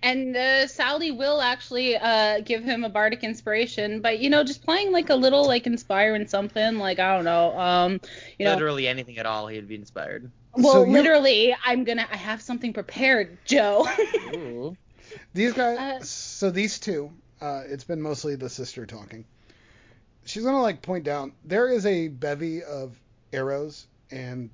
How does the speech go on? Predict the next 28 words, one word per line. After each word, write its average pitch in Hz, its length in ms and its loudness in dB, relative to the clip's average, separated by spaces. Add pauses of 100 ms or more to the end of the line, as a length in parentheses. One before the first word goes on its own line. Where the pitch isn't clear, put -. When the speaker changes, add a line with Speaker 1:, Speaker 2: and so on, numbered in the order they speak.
(120)
Speaker 3:
bows 139 320 -8
on 131 80 -10
the 123 80 -10
ground 127 400 -14 (180)
if 127 140 -8
other 120 160 -10
people 123 280 -12
do 127 180 -14
wanna 151 160 -12
try. 131 320 -12 (1500)
Um, 131 320 -10 (640)
and 196 180 -4
they'll 214 100 -4
pretty 233 200 -4
much 226 180 -2
explain 190 560 -8
they're, 170 320 0 (180)
they've 165 200 -4
set 196 180 -2
up 175 220 -6
ten 165 220 -6
targets, 139 520 -10 (1200)
um, 110 320 -14
and 120 140 -10
they 120 80 -10
gradually 127 480 -8
get 139 180 -8
harder 123 360 -10